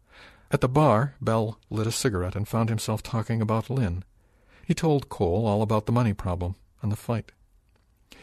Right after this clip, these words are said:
Cole's cutting torch eyes burned as he listened.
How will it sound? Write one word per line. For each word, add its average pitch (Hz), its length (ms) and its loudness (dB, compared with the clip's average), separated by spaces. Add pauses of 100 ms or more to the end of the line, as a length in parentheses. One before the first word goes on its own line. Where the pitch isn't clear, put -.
(340)
Cole's 110 380 2
cutting 110 320 0
torch - 420 -2
eyes 107 300 2
burned 92 380 0
as 95 100 -4
he 101 80 -2
listened. 98 380 -4